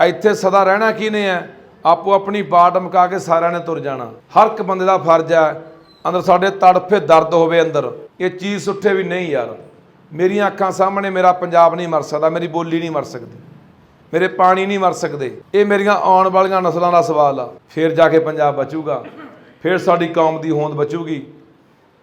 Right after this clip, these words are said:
ਜੇ ਅਸੀਂ ਇਕੱਲਾ ਇਹ ਸੋਚੀ ਗਏ ਵੀ ਕੋਈ ਆਊਗਾ, ਕੋਈ ਰਹਿਬਰ ਆਊ, ਕੋਈ ਫਰਿਸ਼ਤਾ ਆਊ, ਕੋਈ ਬੰਦਾ ਹੋਰ ਉੱਠੂਗਾ, ਉਹ ਬਚਾਊਗਾ, ਇਹ ਇਕੱਲੇ ਦੇ ਇਕੱਲੇ ਦਾ ਕੰਮ ਨਹੀਂ ਆ ਬਾਈ। ਸੋ ਬੇਨਤੀਆਂ ਇਹੀ ਕਰਨ ਆਏ ਆ, ਵਾਅਦਾ ਕਰਕੇ ਚੱਲੇ ਆ, ਗੁਰੂ ਘਰ ਖੜੇ ਆ।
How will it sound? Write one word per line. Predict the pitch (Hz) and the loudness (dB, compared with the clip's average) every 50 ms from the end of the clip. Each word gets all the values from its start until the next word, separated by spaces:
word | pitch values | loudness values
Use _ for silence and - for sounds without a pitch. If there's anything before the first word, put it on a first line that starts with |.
| _ - | _ -10
ਜੇ | 123 165 | -6 -6
ਅਸੀਂ | 165 165 180 | -4 -4 -4
ਇਕੱਲਾ | 170 180 175 180 175 160 | -4 0 2 4 4 4
ਇਹ | 175 202 | 4 2
ਸੋਚੀ | 190 156 208 190 - - 220 214 185 | 0 2 0 0 -2 -4 -4 0 2
ਗਏ | 214 214 214 208 214 - - - - - - - _ - | 4 4 4 2 0 -6 -10 -16 -20 -20 -20 -20 _ -8
ਵੀ | 143 156 170 | -4 -4 -2
ਕੋਈ | 170 170 180 180 175 - | -2 0 -2 -2 0 2
ਆਊਗਾ, | 170 180 190 196 202 208 185 202 196 196 196 180 165 - - - - _ _ | 4 6 6 6 4 4 4 6 6 6 6 6 2 -2 -10 -18 -20 _ _
ਕੋਈ | - 151 151 | -10 -4 0
ਰਹਿਬਰ | 156 180 208 208 214 220 | 2 2 4 4 2 2
ਆਊ, | 208 202 196 196 185 | 4 4 4 4 2
ਕੋਈ | 190 - 196 | 0 -2 -4
ਫਰਿਸ਼ਤਾ | 175 131 170 190 185 - - - 214 202 | -4 -2 -2 -2 -2 -4 -4 0 2 4
ਆਊ, | 196 196 202 196 | 4 4 4 2
ਕੋਈ | 190 196 208 | -2 -4 -8
ਬੰਦਾ | 196 160 147 180 180 170 185 185 180 | -8 -4 -4 -4 -2 0 0 0 2
ਹੋਰ | 160 180 208 214 | 2 4 4 4
ਉੱਠੂਗਾ, | 208 180 202 - 185 190 180 185 | 2 0 -2 -4 -4 -2 0 0
ਉਹ | 160 185 220 214 | 0 0 0 0
ਬਚਾਊਗਾ, | 202 - - 190 180 180 175 170 175 170 160 143 - - - - - _ _ _ _ _ _ - | -2 -2 -2 0 0 0 0 0 0 0 0 -2 -4 -14 -20 -20 -20 _ _ _ _ _ _ -8
ਇਹ | 180 | -8
ਇਕੱਲੇ | 180 - - 170 156 160 165 170 | -8 -8 -6 -6 -4 -4 -4 -4
ਦੇ | 165 160 | -4 -6
ਇਕੱਲੇ | 160 170 156 156 156 | -8 -8 -8 -6 -6
ਦਾ | 156 156 | -6 -6
ਕੰਮ | 151 156 156 143 139 139 | -6 -6 -8 -10 -10 -12
ਨਹੀਂ | 139 139 139 139 131 | -14 -14 -14 -16 -16
ਆ | 120 | -18
ਬਾਈ। | 120 123 - _ | -20 -20 -20 _
ਸੋ | - - | -16 -16
ਬੇਨਤੀਆਂ | - - - 156 165 170 165 170 165 165 190 185 | -12 -8 -4 -4 -4 -4 -4 -8 -8 -6 -4 -4
ਇਹੀ | 180 175 180 | -2 -4 -2
ਕਰਨ | 175 175 165 165 160 | -2 -2 -4 -2 -4
ਆਏ | 160 156 156 156 160 | -4 -4 -4 -4 -4
ਆ, | 156 151 147 147 147 - - _ _ _ _ _ _ 143 | -6 -6 -8 -10 -14 -20 -20 _ _ _ _ _ _ -10
ਵਾਅਦਾ | 131 143 147 170 208 226 220 | -2 2 4 6 8 6 6
ਕਰਕੇ | - 208 196 185 - 185 | 6 4 2 2 0 -4
ਚੱਲੇ | 160 170 175 165 175 | -4 -4 -4 -4 -4
ਆ, | 180 180 | -4 -4
ਗੁਰੂ | 165 165 160 160 | -4 -4 -6 -4
ਘਰ | 165 180 170 156 | -4 -4 -4 -4
ਖੜੇ | 135 139 135 143 143 | -4 -6 -6 -8 -8
ਆ। | 135 127 | -12 -14